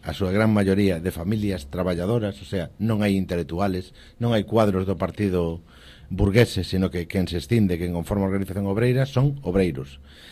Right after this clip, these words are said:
E logo tamén gustoume como definía el na entrevista, e el decía que a Organización Obreira era unha organización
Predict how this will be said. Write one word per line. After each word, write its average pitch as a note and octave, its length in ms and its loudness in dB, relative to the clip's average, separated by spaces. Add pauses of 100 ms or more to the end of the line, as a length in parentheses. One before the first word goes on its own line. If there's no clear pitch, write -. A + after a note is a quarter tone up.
(440)
E A#2+ 80 4
logo C#3 560 8
tamén B2+ 320 6
gustoume C3 640 4 (560)
como B2+ 400 8
definía B2 560 6
el B2 160 6
na A#2 80 4
entrevista, G#2+ 560 2
e G2+ 160 0
el G#2+ 80 0
decía A#2+ 480 2 (320)
que A2 160 0
a - 0 -
Organización G#2 480 0
Obreira A2+ 480 4
era A#2 160 2
unha A#2 160 -2
organización G#2+ 800 -2